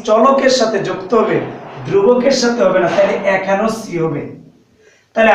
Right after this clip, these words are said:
আসো, মূল নিয়মে অন্তরীকরণ যদি আমরা করতে চাই, তাহলে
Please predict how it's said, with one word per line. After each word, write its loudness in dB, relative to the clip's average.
আসো, 0
মূল 4
নিয়মে 4
অন্তরীকরণ -4
যদি -6
আমরা -2
করতে -8
চাই, 2
তাহলে 4